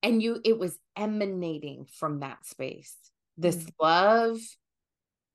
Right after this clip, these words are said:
Speaker 1: Like, we, you talk about the love of God.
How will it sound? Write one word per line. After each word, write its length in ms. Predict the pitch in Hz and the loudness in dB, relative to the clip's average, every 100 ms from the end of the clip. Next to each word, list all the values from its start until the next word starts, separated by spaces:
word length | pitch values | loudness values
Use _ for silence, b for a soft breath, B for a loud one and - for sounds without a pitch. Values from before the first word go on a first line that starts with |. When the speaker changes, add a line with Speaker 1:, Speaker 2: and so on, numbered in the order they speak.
| _ _ _ _ _ _ _ _ _ _ | _ _ _ _ _ _ _ _ _ _
Speaker 1:
Like, 220 | - 185 - | -2 -2 2
we, 240 | 277 320 | 4 4
you 160 | 196 311 | 2 0
talk 280 | - 233 214 | 4 2 2
about 240 | 180 160 | 0 0
the 80 | 151 | -2
love 260 | 151 170 | 2 2
of 160 | 160 139 | 2 -2
God. 480 | 147 147 147 151 | 2 2 2 -2